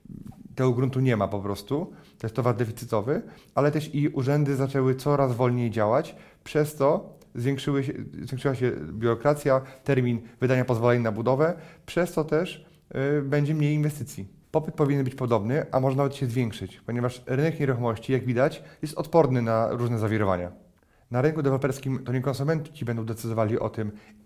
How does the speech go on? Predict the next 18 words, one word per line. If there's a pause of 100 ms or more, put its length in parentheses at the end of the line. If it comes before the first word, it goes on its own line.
(160)
jak
wiele
mieszkań
będzie
powstawało
i
nowych
inwestycji
będzie (380)
wprowadzanych
do,
do
obiegu, (220)
tylko
właśnie
urzędy
i
ich